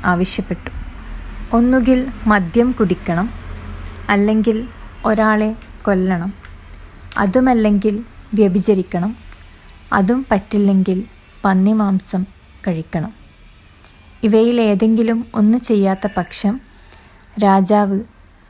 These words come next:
അയാളെ വധിച്ചു കളയുമെന്ന് ഭീഷണിപ്പെടുത്തുകയും ചെയ്തു. അങ്ങനെ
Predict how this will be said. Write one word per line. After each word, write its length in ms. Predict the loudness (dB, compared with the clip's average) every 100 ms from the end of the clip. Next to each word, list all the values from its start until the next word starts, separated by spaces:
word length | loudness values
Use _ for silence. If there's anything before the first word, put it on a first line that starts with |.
| -12 0
അയാളെ 380 | 2 4 2 2
വധിച്ചു 440 | 0 0 -2 -2
കളയുമെന്ന് 640 | 0 2 2 2 0 -2 -6 -12 -14 -2
ഭീഷണിപ്പെടുത്തുകയും 1080 | 2 2 2 0 0 -2 -4 -2 -2 -2 -4 -4
ചെയ്തു. 320 | -6 -6 -10 -18 -20 -20 -20 -20 -20 -20 -20 -4
അങ്ങനെ 420 | 2 4 4 0